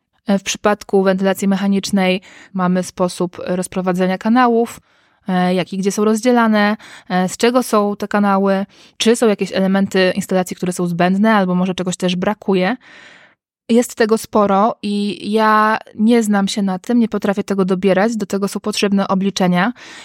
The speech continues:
i do tego jest potrzebny właśnie, e, projektant instalacji sanitarnych. A pod kątem architektury, e, to najlepiej byłoby nie wprowadzać żadnych zmian na etapie adaptacji, dlatego że zmiany w architekturze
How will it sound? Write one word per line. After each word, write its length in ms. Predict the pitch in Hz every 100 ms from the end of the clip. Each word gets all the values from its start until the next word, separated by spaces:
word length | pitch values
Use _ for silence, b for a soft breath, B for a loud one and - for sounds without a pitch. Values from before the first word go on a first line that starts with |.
| B 240
i 60 |
do 80 | 277
tego 280 | 214 202 208
jest 220 | 202 -
potrzebny 460 | 185 - 202 196 180
właśnie, 420 | 175 - 190 180 B B B B _
e, 220 | 180 180 180
projektant 540 | 196 196 196 196 196
instalacji 400 | - 180 180 175
sanitarnych. 640 | 196 185 180 156 90 - - _ _ _ _ _ -
A 60 | 294
pod 200 | 349 -
kątem 300 | 277 262 254
architektury, 720 | 240 240 233 - 208 208 233 -
e, 140 | 208 208
to 600 | - 220 214 214 214 220 - _ _ _ _
najlepiej 420 | 233 220 226 233
byłoby 300 | 208 220 202
nie 100 | 214
wprowadzać 480 | 226 226 220 208 185
żadnych 260 | 180 180 180
zmian 320 | 185 170 196 -
na 120 | 190
etapie 340 | 175 185 185 175
adaptacji, 640 | 180 - 170 170 180 220 _ _ _ _
dlatego 440 | 190 185 202 208
że 240 | 202 190 185 - - -
zmiany 460 | 202 220 247 247 - -
w 100 | 214
architekturze 840 | 359 - 240 - 214 196 214 285